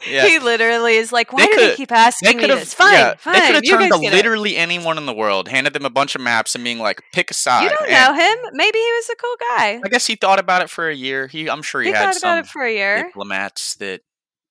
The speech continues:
Speaker 1: told him
Speaker 2: He pro-, was probably advised and, like, you know, had to really
Speaker 1: I'm
Speaker 2: think
Speaker 1: not,
Speaker 2: about it.
Speaker 1: I'm not sure how s-, how strong the Kaiser's advisory team was in the eighteen hundreds, to be honest
Speaker 2: But
Speaker 1: with
Speaker 2: you
Speaker 1: you.
Speaker 2: know what? You're not sure.
Speaker 1: I,
Speaker 2: You
Speaker 1: oh,
Speaker 2: don't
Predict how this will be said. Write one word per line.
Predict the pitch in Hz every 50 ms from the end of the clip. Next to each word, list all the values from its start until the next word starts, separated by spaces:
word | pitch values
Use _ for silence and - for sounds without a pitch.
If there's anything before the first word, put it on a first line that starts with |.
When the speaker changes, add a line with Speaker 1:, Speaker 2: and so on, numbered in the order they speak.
| _ _ _ _ _ -
Speaker 1:
told | - 101 92 92 90
him | 92 90 90
Speaker 2:
He | 87 311 311
pro-, | - 339 359 - -
was | 294 370 - -
probably | - 240 220 214 240 254 220 269 262 269 269
advised | 269 226 190 170 180 165 170 170 175 175 180 185 190 202 208 226 220 220 - - 208
and, | 190 185 185 185 196 202
like, | 202 190 185 185 185 185 190 - - - _ _ _ _ _ _ _ _ _
you | - 202 196
know, | 202 190 175 180 180
had | 185 180 185 -
to | 202
really | 190 190 190 190 196 202 185 196
Speaker 1:
I'm | 220 294
Speaker 2:
think | 330 320
Speaker 1:
not, | 311 262 202
Speaker 2:
about | 185 - 190 180 180 180 180
it. | 185 185 185 190 196 185
Speaker 1:
I'm | 202 240
not | 262 269 233 - -
sure | - - 202 202 196 170
how | 156 143
s-, | 131 - - - - - -
how | 143 156 143
strong | - - - - 147 139 135 131 127 120
the | 117 110 117 107 101 - _
Kaiser's | - - - 123 123 127 117 - 120 110 101 - 107
advisory | - - 104 98 104 107 104 101 98 92 90 90
team | - - 101 95 95
was | 90 90 87 - - -
in | 95 92 87
the | 87 67
eighteen | 90 87 - - 90 87
hundreds, | 90 - - - - - - _ - - - -
to | - - _
be | - -
honest | 76 71 - - -
Speaker 2:
But | - 254
Speaker 1:
with | 247
Speaker 2:
you | 247 247
Speaker 1:
you. | 240
Speaker 2:
know | 240 240 240
what? | 233 220 226 254 - -
You're | 220 233 233 226
not | 214 196 180 180 -
sure. | - - 240 294 302 208 - 180 214 -
Speaker 1:
I, | 120 202 226 175
Speaker 2:
You | - -
Speaker 1:
oh, |
Speaker 2:
don't | 185 226 247